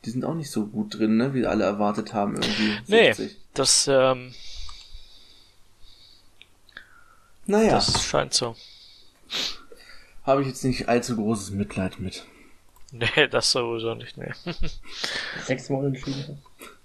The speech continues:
Speaker 1: Ach, ich sehe gerade,
Speaker 3: Duisburg,
Speaker 1: es
Speaker 3: Duisburg gar nicht.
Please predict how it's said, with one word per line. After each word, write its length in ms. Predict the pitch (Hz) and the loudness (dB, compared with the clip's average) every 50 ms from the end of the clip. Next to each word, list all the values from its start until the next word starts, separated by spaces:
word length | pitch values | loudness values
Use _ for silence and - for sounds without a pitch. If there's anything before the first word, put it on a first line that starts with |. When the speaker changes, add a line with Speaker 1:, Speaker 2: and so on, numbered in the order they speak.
| _ _ - - - - - - - - - - - - - _ _ _ - - | _ _ -20 -20 -20 -20 -20 -20 -20 -20 -20 -20 -20 -20 -20 _ _ _ -12 -4
Speaker 1:
Ach, 300 | 101 123 123 120 113 113 | 0 0 2 0 0 -2
ich 120 | 123 120 | -4 0
sehe 140 | - 135 131 | 2 2 4
gerade, 240 | - - 127 127 - | 4 4 6 6 6
Speaker 3:
Duisburg, 320 | 127 - 151 156 156 156 - | 6 4 2 -4 -4 -4 -6
Speaker 1:
es 40 | 139 | -4
Speaker 3:
Duisburg 340 | 143 160 170 - 185 185 175 | -4 -4 -2 2 0 2 4
gar 180 | 160 147 143 139 | 6 6 6 4
nicht. 260 | 139 123 123 - - | 2 0 -4 -6 -12